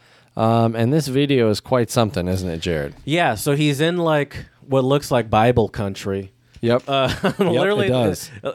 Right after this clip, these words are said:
Speaker 2: that looks like the burning bush right there.
Speaker 1: Mm-hmm.
Speaker 2: Um,
Speaker 1: If I hit play, will it stop? Will it mess up the recording on GarageBand? Do you think?
Speaker 2: I don't think so. I mean,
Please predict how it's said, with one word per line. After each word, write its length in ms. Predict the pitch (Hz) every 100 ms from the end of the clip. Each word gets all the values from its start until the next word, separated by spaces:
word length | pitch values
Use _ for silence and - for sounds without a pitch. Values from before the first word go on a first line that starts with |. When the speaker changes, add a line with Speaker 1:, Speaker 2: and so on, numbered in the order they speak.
| 175
Speaker 2:
that 180 | 170 180
looks 240 | 170 180
like 160 | 175 160
the 100 | 151
burning 380 | 139 135 131 120
bush 260 | 120 104
right 200 | 110 101
there. 280 | - 101 98 -
Speaker 1:
Mm-hmm. 640 | 104 101 117 113 _ - 135
Speaker 2:
Um, 540 | 131 123 117 113 107 _ -
Speaker 1:
If 80 | 123
I 60 |
hit 220 | 110 -
play, 220 | - 147 175
will 160 | 165
it 80 | 156
stop? 280 | - 139 -
Will 180 | 120 113
it 40 |
mess 240 | 110 127 143
up 100 | 139
the 80 | 123
recording 340 | 120 131 127
on 160 | 131 127
GarageBand? 520 | 117 123 - 143 156
Do 60 | 147
you 60 |
think? 100 | -
Speaker 2:
I 40 | 165
don't 120 | 180
think 180 | 151 160
so. 360 | 104 92 92 95 -
I 80 | 117
mean, 280 | 113 107